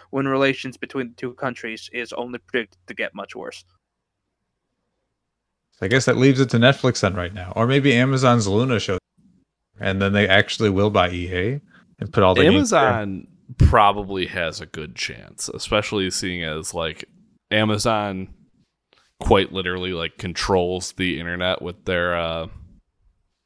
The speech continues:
Speaker 3: with A W S. I mean, I imagine they have to have a pretty good infrastructure to get this done
Speaker 2: Mm-hmm.
Speaker 3: if they want to.
Speaker 2: I've never really heard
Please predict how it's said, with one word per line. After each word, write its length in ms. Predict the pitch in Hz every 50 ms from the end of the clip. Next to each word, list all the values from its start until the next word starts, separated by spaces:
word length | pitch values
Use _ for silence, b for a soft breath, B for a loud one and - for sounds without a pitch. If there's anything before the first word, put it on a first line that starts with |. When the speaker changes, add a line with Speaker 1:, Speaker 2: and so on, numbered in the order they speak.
| _ _
Speaker 3:
with 160 | - 92 82
A 140 | 78 76 92 82
W 340 | 85 87 85 85 82 76
S. 480 | - 82 80 - - - - - - - _ _ _ _ _ _ _ _ _ _ _ _ _ _ _ _ _ _ _ _ _ _ _
I 80 | 92 92
mean, 180 | 90 87 85 82
I 120 | 85 87
imagine 480 | 87 90 90 87 90 90 87 90 87 82
they 120 | 80 78
have 220 | - 87 80 78 -
to 80 | 85 80
have 140 | 85 76
a 60 | - -
pretty 240 | - - 85 78
good 180 | 78 82 78 80
infrastructure 640 | 78 - - - 78 - - 78 76 - - -
to 80 | 80 82
get 180 | 80 - - -
this 180 | - - - -
done 180 | - 65 -
Speaker 2:
Mm-hmm. 360 | 113 104 95 107 95 92 90 92 - _ -
Speaker 3:
if 120 | - -
they 120 | - 80
want 280 | 76 73 73 69 50 -
to. 200 | - - 57 - - - - _ _ _ _ _
Speaker 2:
I've 120 | - 113 104
never 380 | 113 113 117 120 139 147 143
really 300 | 139 127 120 113 117 107
heard 340 | 98 - 110 101 101 101 -